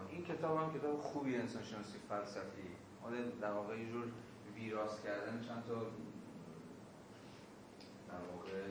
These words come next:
نوشته متفرقه است که حالا به آدم‌های مختلفی ازشون یه چیزایی توش هست، از جمله از خود فورباخ. بخش بسیار مهمی از همین Essence of Christianity، همین، اه، ذات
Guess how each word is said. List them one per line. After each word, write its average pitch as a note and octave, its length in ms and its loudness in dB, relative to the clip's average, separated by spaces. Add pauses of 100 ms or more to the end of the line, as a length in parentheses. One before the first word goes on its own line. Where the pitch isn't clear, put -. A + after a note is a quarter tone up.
(240)
نوشته G2 420 -2 (140)
متفرقه F#2 640 0
است A#2 260 0
که A2+ 60 0
حالا G#2+ 280 4 (720)
به G2 60 0
آدم‌های G2+ 400 2
مختلفی A#2 760 0 (240)
ازشون G#2+ 360 -4
یه G#2 120 -2
چیزایی G#2+ 260 2
توش - 220 -4 (140)
هست، A2 120 -6 (260)
از C3 180 2
جمله C3 200 4
از A#2+ 80 2
خود A#2+ 200 0 (140)
فورباخ. G#2+ 400 2 (140)
بخش B2 160 2 (160)
بسیار C3 420 6
مهمی C3+ 540 4
از B2 240 2 (300)
همین B2 280 6
Essence G#2+ 360 0
of G#2 60 -4 (100)
Christianity، G2+ 640 -4 (100)
همین، G2+ 140 -2 (460)
اه، F2+ 460 -2
ذات - 200 2